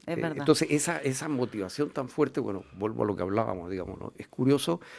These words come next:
Speaker 2: porque no tiene, claro, eh, no tiene otra dimensión su vida que esta.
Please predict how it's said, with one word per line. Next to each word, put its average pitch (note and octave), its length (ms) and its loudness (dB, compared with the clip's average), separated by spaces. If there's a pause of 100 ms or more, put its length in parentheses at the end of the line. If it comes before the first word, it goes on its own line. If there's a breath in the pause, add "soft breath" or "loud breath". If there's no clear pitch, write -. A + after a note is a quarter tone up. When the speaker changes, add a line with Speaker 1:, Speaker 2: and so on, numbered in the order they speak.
(240 loud breath)
Speaker 2:
porque A#2 180 -2
no C3 160 4
tiene, C#3+ 320 6
claro, C3+ 440 4
eh, - 200 -2
no A#2+ 160 0
tiene D3+ 360 2
otra C#3 440 4
dimensión A#2 520 0
su B2 120 4
vida B2 300 6
que A#2 160 -4
esta. - 320 -10